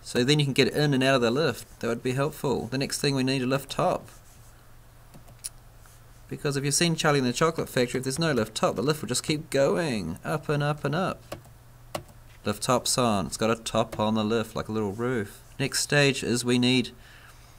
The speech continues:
a lift base so we don't fall through the bottom when we go back down the lift. Yes, you can go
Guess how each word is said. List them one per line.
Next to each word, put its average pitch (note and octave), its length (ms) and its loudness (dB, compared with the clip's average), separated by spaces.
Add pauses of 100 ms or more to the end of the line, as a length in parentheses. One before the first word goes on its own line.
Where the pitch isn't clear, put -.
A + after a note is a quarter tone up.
(400)
a A#2+ 160 8
lift C3+ 260 2
base A#2 360 6
so A2 120 0
we G#2+ 60 2
don't A#2+ 180 0
fall B2+ 220 -2
through B2+ 180 -4
the A#2+ 80 -2
bottom - 440 0
when A2 100 2
we G#2+ 100 0
go A#2+ 140 0
back A#2+ 180 -2
down B2 220 0
the C#3 80 0
lift. B2 340 -2
Yes, G#2+ 240 -2
you B2+ 60 -2
can A#2+ 80 -8
go F#2+ 140 0